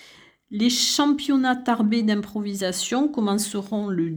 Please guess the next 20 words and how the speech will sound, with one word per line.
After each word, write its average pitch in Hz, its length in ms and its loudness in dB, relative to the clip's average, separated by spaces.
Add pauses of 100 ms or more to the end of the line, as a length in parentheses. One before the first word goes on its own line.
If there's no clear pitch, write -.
(160)
sept 277 340 0
octobre 214 640 -2
à 139 60 0
vingt 214 240 -4
heures - 180 -8
trente 320 400 0
au 208 80 -2
petit, 185 600 -6 (380)
euh, 156 80 -2
théâtre 180 500 0
Maurice 175 280 -2
Sarrazin, 156 600 -2
l'M 175 240 0
D 165 160 0
A 156 80 0
du 160 120 -4
Quai - 160 -6
de 190 120 0
la 147 180 0
Dour. 220 420 0